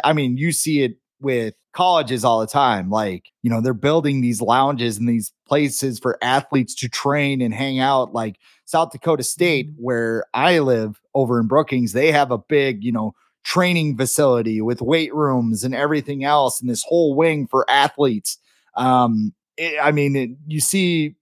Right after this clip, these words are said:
Speaker 1: even wilder things in Division One college football. Like,
Speaker 2: Yeah.
Speaker 1: that is kinda all the rage. And if you're, you wanna be a serious professional franchise, you need to keep up with that stuff. So
Speaker 2: Yeah.
Speaker 1: that's basically wh-, what I think about this.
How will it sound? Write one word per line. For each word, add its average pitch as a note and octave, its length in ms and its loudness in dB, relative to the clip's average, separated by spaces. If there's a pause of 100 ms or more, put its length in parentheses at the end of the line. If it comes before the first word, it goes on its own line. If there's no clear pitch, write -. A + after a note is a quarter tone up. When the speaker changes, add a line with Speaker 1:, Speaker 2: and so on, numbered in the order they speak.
Speaker 1:
even E3 320 -2
wilder C3+ 800 0
things A#2+ 380 -6
in B2+ 100 -2
Division B2+ 360 -2
One D3 240 2
college A#2 380 2
football. G#2 480 0
Like, G#2 220 -4 (200)
Speaker 2:
Yeah. C3 180 2
Speaker 1:
that F#3 120 0
is F3 140 2
kinda F3 200 2
all D3 200 2
the D3 100 0
rage. D3 340 0
And B2+ 100 0
if A#2 120 -6
you're, E3 300 2
you C#3+ 160 0
wanna F3 220 0
be D3 140 2
a C#3 60 2 (140)
serious E3 560 -2
professional A2+ 520 -4
franchise, D3+ 640 0 (260)
you F#3+ 120 2
need F#3 140 2
to C#3+ 80 -8
keep D3 260 -4
up G2+ 180 -2
with G2+ 100 -10
that E2 200 -8
stuff. - 240 -10
So G2+ 340 -4 (160)
Speaker 2:
Yeah. - 220 0 (240)
Speaker 1:
that's F3 280 0
basically D3 480 0
wh-, B2 280 -6
what C#3 180 0
I A2 140 -2
think G#2+ 220 -6
about F#2 280 -6
this. - 220 -12